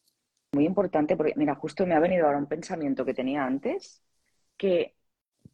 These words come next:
decía, es que a veces, claro, venimos justo con esta mentalidad de yo llego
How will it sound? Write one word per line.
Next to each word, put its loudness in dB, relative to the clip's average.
decía, -2
es -6
que 0
a 2
veces, -2
claro, 0
venimos 0
justo -4
con -2
esta -2
mentalidad 2
de 0
yo -2
llego -2